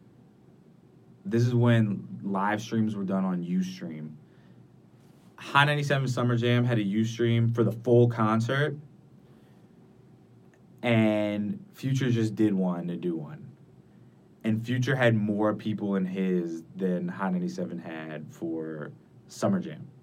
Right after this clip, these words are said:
And I, I was blown away. I was like, "Yo, bro, this dude Future's incredible. There's so many fans here."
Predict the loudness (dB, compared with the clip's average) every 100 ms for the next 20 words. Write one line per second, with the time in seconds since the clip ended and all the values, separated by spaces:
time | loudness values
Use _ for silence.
0 | -20 -20 -20 -20 -20 -20 -20 -20 -20 -20
1 | -20 -20 -20 -20 -8 0 2 2 0 0
2 | 2 2 4 4 4 4 2 0 0 2
3 | 2 0 -2 -4 -4 -8 -6 -2 -2 -2
4 | -4 -4 -8 -4 0 2 2 2 2 2
5 | 0 -4 -14 -10 -6 -6 -6 0 2 4
6 | 2 0 -4 -4 -2 0 2 2 0